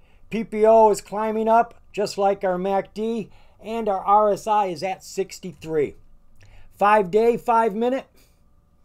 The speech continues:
So we are rolling our two hundred uphill right now. She's been hanging around our fifty-day S M A. We are right up underneath this support at twenty-one point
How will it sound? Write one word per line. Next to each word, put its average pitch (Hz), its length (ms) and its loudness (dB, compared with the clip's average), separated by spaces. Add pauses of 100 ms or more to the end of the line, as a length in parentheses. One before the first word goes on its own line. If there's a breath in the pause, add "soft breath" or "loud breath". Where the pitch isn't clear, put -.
(720 soft breath)
So 285 680 6
we 226 200 -2
are 233 640 2 (220)
rolling 247 580 2
our 233 180 0
two 220 300 -4
hundred 220 420 -6 (120)
uphill 233 760 -2
right 190 280 0
now. 180 380 -6 (160 soft breath)
She's 240 300 -12
been 208 140 -6
hanging 202 340 -6
around 180 320 -4
our 123 100 -10
fifty-day 151 800 -4
S 120 280 -8
M 117 200 -12
A. 104 240 -14 (260 soft breath)
We 180 200 0
are 160 140 0
right 196 280 2
up 240 180 -2
underneath 202 540 -6
this 190 200 -6
support 175 440 -10
at - 180 -16
twenty-one 208 920 -6
point 170 340 -14